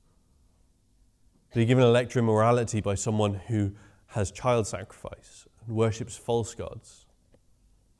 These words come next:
This has been the most humiliating thing, I think. In verse eleven, we then see Abraham's response. He says, um, Abraham said,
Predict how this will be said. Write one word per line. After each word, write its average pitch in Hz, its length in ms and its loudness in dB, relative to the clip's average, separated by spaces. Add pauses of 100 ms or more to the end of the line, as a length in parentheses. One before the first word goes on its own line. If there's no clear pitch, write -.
(920)
This 113 100 -8
has - 60 -12
been 123 160 2
the 117 60 4
most 110 260 2
humiliating 107 640 0
thing, 92 200 -10
I 95 60 -12
think. 98 220 -16 (2000)
In 123 100 4
verse 135 340 6 (160)
eleven, 113 540 6 (280)
we 110 100 4
then 120 260 6
see 113 240 0
Abraham's 107 440 0
response. - 720 -2 (1400)
He 120 80 -4
says, 110 440 4 (760)
um, 104 240 -6
Abraham 127 300 6
said, 110 280 2